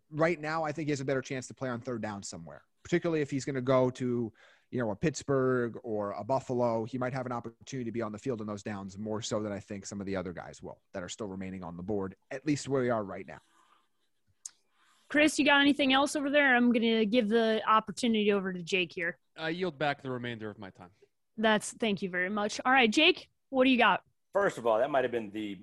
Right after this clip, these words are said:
Speaker 4: most Draft Network question of all time, and you can tell that our boy Shubes is over with the draft dudes. Like,
Speaker 2: We sure can.
Speaker 4: diving in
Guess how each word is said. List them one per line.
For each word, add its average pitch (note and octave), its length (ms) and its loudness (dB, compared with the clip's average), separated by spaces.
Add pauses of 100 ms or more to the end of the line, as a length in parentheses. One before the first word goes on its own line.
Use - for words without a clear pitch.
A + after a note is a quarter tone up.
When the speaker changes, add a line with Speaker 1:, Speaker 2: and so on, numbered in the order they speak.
Speaker 4:
most A#2+ 440 -2
Draft A2 360 0
Network G#2 360 -4
question F#2 500 -2
of G2+ 160 0
all A2 200 4
time, A#2+ 320 0
and G#2+ 100 -4
you G#2+ 80 -4
can G#2 100 -6
tell A2 200 -2
that G#2 100 -2
our G#2 100 4
boy G#2 200 0
Shubes G#2+ 380 -4
is G#2+ 100 -2
over G#2+ 220 4
with G2+ 120 -2
the G2+ 80 -12
draft G#2+ 320 2
dudes. F#2+ 400 -2
Like, F#2+ 280 0
Speaker 2:
We F#3+ 120 -2
sure B3 320 6
can. C4+ 440 6
Speaker 4:
diving A3 180 4
in B2+ 200 0